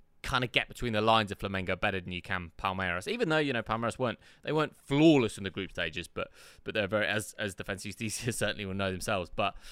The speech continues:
uh, very impressive. I mean, it's, it's got huge potential, man, to be tie of the round. And, uh, you know, there's a couple that, uh, look, look quite intriguing, but as a goals fest,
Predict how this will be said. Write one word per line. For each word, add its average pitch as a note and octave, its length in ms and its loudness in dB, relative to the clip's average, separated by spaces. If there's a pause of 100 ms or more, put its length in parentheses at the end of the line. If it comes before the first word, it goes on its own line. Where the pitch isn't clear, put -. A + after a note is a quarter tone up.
(180)
uh, G2+ 120 2
very A#2 180 6
impressive. C3+ 320 4
I F#3 60 6
mean, C#4+ 180 2
it's, G3+ 220 2
it's - 180 0
got - 240 2
huge B3+ 340 -2
potential, D#3 460 4
man, D#3 220 -6
to - 120 -4
be D#3+ 140 2
tie E3 260 6
of D3+ 40 4
the C#3+ 80 6
round. D#3+ 340 8
And, A#2+ 120 0
uh, E3 140 2
you E3+ 180 -4
know, A#2+ 160 0 (260)
there's D3+ 160 0
a D#3 40 0
couple F#3 360 0
that, D3+ 180 4 (520)
uh, - 120 -8
look, E3+ 260 2
look F3 180 0
quite D#3 240 2
intriguing, D3 580 4
but A#2 180 2
as C3 100 0
a C3+ 60 -2
goals G#3+ 520 6
fest, - 600 -4